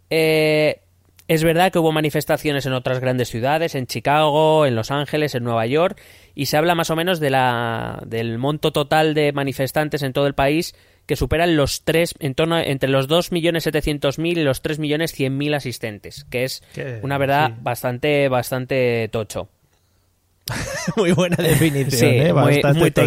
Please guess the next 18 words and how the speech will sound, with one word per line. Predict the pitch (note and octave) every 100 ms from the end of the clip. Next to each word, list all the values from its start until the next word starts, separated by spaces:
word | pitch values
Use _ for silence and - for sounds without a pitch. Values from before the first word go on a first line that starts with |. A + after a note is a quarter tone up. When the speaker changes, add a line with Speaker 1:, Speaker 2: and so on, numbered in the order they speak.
| C#3
Speaker 1:
técnico, | B2 B2+ - -
muy | C#3+
técnico. | B2+ B2+ A2+ F3+ G#2+
Speaker 2:
Sí. | - - - - G3+
<laughs> | - - - F3 D3 - -
Speaker 1:
Eh, | D#3+ D#3 D3+ D3+ D3 C#3 - - -
hay | D3+
que | E3
decir | F#3 F#3 F#3+ G#3
que, | E3+ C#3+ - - - -
para | C3+
que | B2
lo | B2+ B2
pongamos | B2 C3+ D3
en | E3
perspectiva, | D3+ D3 D3+ C#3+ D#3+ D#3+
estamos | F3 C#3+ C#3
hablando, | D#3 D3 D3+ D#3 F3